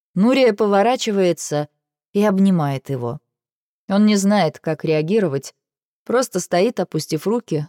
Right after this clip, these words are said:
но потом её чувства передаются ему, и он тоже обнимает её, будто пытаясь защитить. Она хрупкая, как ребёнок. Ребёнок, которого сломала жизнь.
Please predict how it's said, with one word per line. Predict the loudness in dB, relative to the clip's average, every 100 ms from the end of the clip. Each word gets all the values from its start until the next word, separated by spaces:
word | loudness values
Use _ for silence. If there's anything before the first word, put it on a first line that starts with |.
| _
но | -8 -4
потом | -2 0
её | 2 2
чувства | 2 -4 -2 -4
передаются | 0 0 2 4 2 0 0
ему, | 2 2 2 -2 -8 _ _ _ _ _ -4
и | 0
он | 2 2
тоже | 2 0 2
обнимает | -2 -2 -2 -2 -2 -4
её, | -2 0 -2 -6 _
будто | -6 -6 -4 -6
пытаясь | -4 -2 0 0
защитить. | -2 -6 -4 -6 -6 -8 -10 -20 _ _ _ _
Она | -2 -2
хрупкая, | 0 -4 -4 -4 -2 0
как | -2 -2
ребёнок. | -2 0 -2 -4 -10 _ _ _ _ _ -2
Ребёнок, | -2 2 2 2 -2 -8 -20 _
которого | -8 -2 0 0 -2
сломала | -2 -2 0 -2 -2
жизнь. | -4 -6 -8 -10 -14